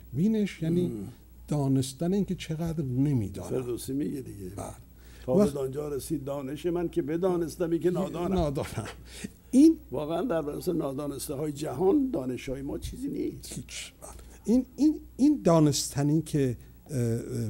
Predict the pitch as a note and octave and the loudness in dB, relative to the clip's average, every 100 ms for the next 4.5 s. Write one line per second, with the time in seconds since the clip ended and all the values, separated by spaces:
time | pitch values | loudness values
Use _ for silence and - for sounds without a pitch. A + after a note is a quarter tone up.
0 | G#2 - C3+ E3+ E3 C#3+ - C#3 A#2+ C3 | -6 0 6 6 6 2 2 0 2 0
1 | A#2+ A#2 B2 B2 A#2+ A#2 A#2 A#2 G3 C#3+ | 2 2 6 6 6 4 2 4 6 4
2 | C3 C3 - - - - - - - - | 2 0 -6 -20 -20 -20 -20 -20 -20 -20
3 | - - - - - G3+ A#3+ A#3+ - - | -20 -18 -18 -10 0 4 4 2 -6 0
4 | D#3 C#3+ D#3 C3+ | 6 8 8 6